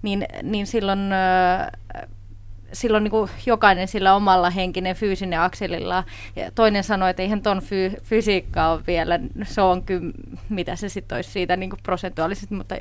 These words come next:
kuitenkin, että, et eihän toi niinku sen puolesta ole tän lajin harrastaja. No onhan se, jos, jos se pääsee läpi sen sarjan ja,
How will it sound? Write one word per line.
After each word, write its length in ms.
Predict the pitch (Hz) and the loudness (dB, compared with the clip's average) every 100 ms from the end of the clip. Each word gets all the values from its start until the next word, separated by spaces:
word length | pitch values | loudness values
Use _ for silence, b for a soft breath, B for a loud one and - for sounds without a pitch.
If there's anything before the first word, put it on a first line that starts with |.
| - | -4
kuitenkin, 320 | 208 185 185 | -2 -2 -4
että, 200 | - 190 B B B B B - - - - - - | -6 -8 B B B B B -18 -18 -16 -14 -8 -2
et 180 | 190 | 0
eihän 220 | 196 185 170 | 2 0 0
toi 160 | 185 | -2
niinku 180 | 175 170 | -2 -6
sen 280 | - 202 175 | 0 0 0
puolesta 500 | 180 165 180 - 175 | 0 2 0 0 -2
ole 180 | 160 170 - | -2 -2 0
tän 220 | 170 165 | 0 4
lajin 280 | 170 180 180 | 2 2 0
harrastaja. 720 | 190 180 180 185 - 190 196 | 2 2 2 -2 -2 0 2
No 220 | 254 262 - | 2 2 4
onhan 380 | 269 190 165 165 | 2 4 -2 -4
se, 260 | 220 131 - | -4 -4 -2
jos, 380 | 180 - - - | -2 -2 -4 -10
jos 220 | 202 175 - | -6 -6 -4
se 80 | |
pääsee 440 | 202 190 170 196 170 | 2 4 4 2 2
läpi 260 | 180 175 | 2 0
sen 240 | 165 185 175 | -4 -4 -4
sarjan 500 | - - - 123 - | -4 -4 -2 -4 -4
ja, 100 | - | -6